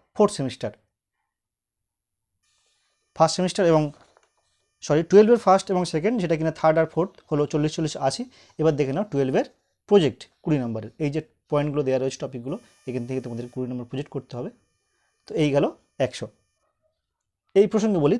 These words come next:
তোমাদের এই টুয়েলভের যে সিলেবাস, সেই সিলেবাসের বাংলায় বিস্তারিত আলোচনা একটি ভিডিওর মাধ্যমে করে দেওয়া রয়েছে,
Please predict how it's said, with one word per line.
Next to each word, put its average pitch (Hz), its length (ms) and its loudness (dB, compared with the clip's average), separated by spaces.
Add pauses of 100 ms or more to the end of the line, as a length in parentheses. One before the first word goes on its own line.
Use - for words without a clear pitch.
তোমাদের 170 240 2 (120)
এই 160 140 2
টুয়েলভের 202 360 6 (460)
যে 151 120 0
সিলেবাস, 139 380 0
সেই 143 140 -4
সিলেবাসের 156 480 0
বাংলায় 156 380 4
বিস্তারিত 156 320 -2 (100)
আলোচনা 143 280 -4 (120)
একটি 139 180 -8
ভিডিওর 135 260 -2
মাধ্যমে 139 260 -10
করে 151 160 -2
দেওয়া 160 160 2
রয়েছে, 143 160 -6